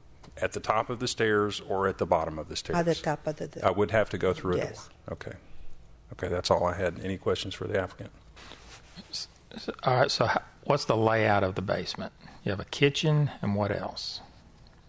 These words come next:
Speaker 3: What else is down there?
Speaker 2: Downstairs is the kitchen, the bathroom, and a home, um, a room.
Speaker 3: And the room is used for living purposes and for sleeping?
Speaker 2: Yes.
Speaker 3: Okay, so it's a, okay.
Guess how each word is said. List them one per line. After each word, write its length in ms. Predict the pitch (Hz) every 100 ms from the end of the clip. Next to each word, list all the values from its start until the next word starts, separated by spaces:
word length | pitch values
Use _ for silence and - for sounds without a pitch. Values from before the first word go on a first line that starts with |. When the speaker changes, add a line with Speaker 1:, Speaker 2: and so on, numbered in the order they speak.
| - -
Speaker 3:
What 100 | 127 120
else 200 | 110 -
is 100 | 104
down 280 | 101 90
there? 220 | 87 92 -
Speaker 2:
Downstairs 540 | 175 208 208 - 247 233
is 40 |
the 100 | - 165
kitchen, 840 | - 190 190 - 254 240 247 240
the 120 | 185
bathroom, 720 | 160 156 156 - - 196 196 -
and 140 | 151
a 60 | 151
home, 360 | 160 151 147 - - -
um, 400 | - 147 147 156 - -
a 120 | 151 147
room. 320 | 151 85 - - - - - - - - - -
Speaker 3:
And 140 | 104
the 60 | 95
room 280 | 95 101 101
is 140 | 95
used 300 | 101 98 98
for 240 | - 98 95
living 480 | 98 101 101 101 98
purposes 600 | - 107 98 - 101 95
and 340 | 95 95 92
for 600 | - 107 101 95 92 95 -
sleeping? 640 | - - 107 101 101 98 101 - - - - -
Speaker 2:
Yes. 400 | 165 - - - - - -
Speaker 3:
Okay, 160 | - - -
so 100 | 90
it's 120 | -
a, 180 | 92 98 - - - - - - -
okay. 240 | 104 -